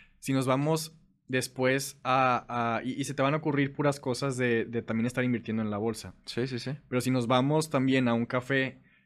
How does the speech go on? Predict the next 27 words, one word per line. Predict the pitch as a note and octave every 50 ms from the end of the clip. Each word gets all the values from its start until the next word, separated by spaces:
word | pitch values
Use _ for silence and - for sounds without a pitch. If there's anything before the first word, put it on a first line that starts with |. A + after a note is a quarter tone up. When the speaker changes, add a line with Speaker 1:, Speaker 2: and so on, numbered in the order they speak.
| _ _ -
Speaker 1:
y | A#2+ A#2
nos | A#2 A2
vamos | A#2 A#2+ C3 B2+
una | C3+ C3+ C3
semana | A#2+ C3 B2 B2+ B2+ C3 B2 B2 A#2 F#2
a | A2
Silicon | G#2+ - A2+ B2 B2 - C3 C3 C3
Valley, | C#3 C#3 C3 B2+ B2+ B2 A#2+
se | - B2
nos | A#2+ A#2
van | A2+ A#2
a | A#2+
estar | A#2+ - C3
ocurriendo | C3 B2 - B2+ A#2 A#2+ A#2 A#2 A#2+ B2 A#2+ -
puras | B2+ B2 B2 A#2+ -
cosas | - A#2+ A2+ - B2 B2 A#2
de, | B2 A#2+ A2+ A2+ A2 -
de | B2 A2+ A2 G#2+
poner | - A2+ A2 A2+
nuestra | A2+ A#2+ A2+ - A#2+
propia | A#2 A#2 A2 A2+ A#2
empresa, | A#2 A2 - A2 G#2+ - - B2 A#2 -
porque | - A#2+ - - A#2+
vamos | A#2 B2+ C#3 D3
a |
estar | D3+ D3 D3 C#3
escuchando | C#3+ C#3 C#3+ C3+ C3 - C3 B2+ B2+ C3 C3+ C3+